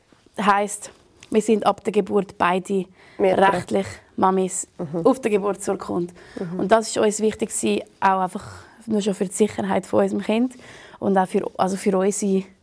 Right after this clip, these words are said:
Speaker 1: ja, dass wir wie abgesichert sind. Und das passiert, wenn du auf legalem Weg in der Schweiz sozusagen
Speaker 2: Ja.
Speaker 1: machst.
Speaker 2: Das ist eigentlich vor der Ehe für alle nicht gel-, gewährleistet gewesen?
Speaker 1: Nein.
Speaker 2: Dann ist nur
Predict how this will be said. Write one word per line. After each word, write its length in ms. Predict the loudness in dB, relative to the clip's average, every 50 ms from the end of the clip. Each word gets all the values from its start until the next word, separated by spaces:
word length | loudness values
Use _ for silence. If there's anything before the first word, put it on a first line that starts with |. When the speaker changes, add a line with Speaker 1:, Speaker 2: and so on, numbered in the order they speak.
| _ _ _ _ _ _ _ _
Speaker 1:
ja, 260 | 0 0 2 2 2 -2
dass 200 | -4 -6 -4 -2
wir 120 | -2 0 0
wie 200 | 0 -2 -2 -8 -14 -20 -20 _ _ _
abgesichert 640 | 0 0 0 -2 -6 -6 -6 -4 -2 -4 -4 -4 -6
sind. 180 | -8 -6 -6
Und 140 | -6 0 2
das 140 | 0 0 2
passiert, 480 | -2 -2 -2 0 4 4 4 4 4 -2 -12 -20 -20 -20 -20 -20 -20 -4
wenn 180 | _ 0 0 0 -2 -2
du 120 | -2 -2
auf 100 | -2 0
legalem 460 | 0 0 2 4 4 4 4 2 2 2
Weg 320 | 2 2 2 0 -2 -6
in 80 | -10 -10
der 80 | -8
Schweiz 320 | -6 -4 -4 -4 -4 -6 -10
sozusagen 360 | 0 2 4 4 4 2 -4
Speaker 2:
Ja. 60 | -10 -10 -14 -20 _ _ _ _ _ _
Speaker 1:
machst. 400 | 0 0 0 0 -4 -14 -14 -16 _ _ _ _ -18 -18 -18 -18 4
Speaker 2:
Das 160 | 4 6 6 8
ist 100 | 8 8
eigentlich 220 | 8 8 6 4
vor 160 | 4 4 6 6
der 180 | 6 6 8
Ehe 140 | 8 8 8
für 180 | 6 4 4 6
alle 200 | 4 6 4 4
nicht 180 | 4 2 0
gel-, 160 | -2 -10 -10 -10 -2
gewährleistet 540 | 2 4 4 4 4 0 0 -4 -8 -10 -8
gewesen? 200 | -8 -8 -10 -10 _ _ _ _ _
Speaker 1:
Nein. 300 | -6 -6 -4 -4 -6 -8 -8 6
Speaker 2:
Dann 160 | 6 6 8 8
ist 420 | 6 6 6 4 0 -6 -8 -10 -14 _ _ _ _ _ _ _ _ _ _ _ _ _ _ _ _ 4
nur 680 | 6 8 10 10 10 10 8 8 6 4 4 0 -4